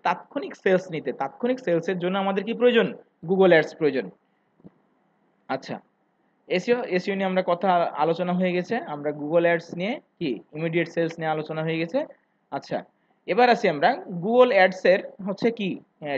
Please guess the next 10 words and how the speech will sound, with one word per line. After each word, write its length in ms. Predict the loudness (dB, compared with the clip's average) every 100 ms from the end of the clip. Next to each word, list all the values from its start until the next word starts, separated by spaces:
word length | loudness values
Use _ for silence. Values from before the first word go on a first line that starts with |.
| -4
direct 340 | 2 2 2
এবং 140 | -2 -2
immediate 340 | -2 0 0 0
sales 300 | 0 0 0
এর 100 | -4 -2 -6
হচ্ছে 180 | -6 -6
বেশ 240 | -4 -4 -6
কিছু 160 | -12 -8
criteria 580 | 0 0 2 0 2 2
আছে। 200 | 2 -2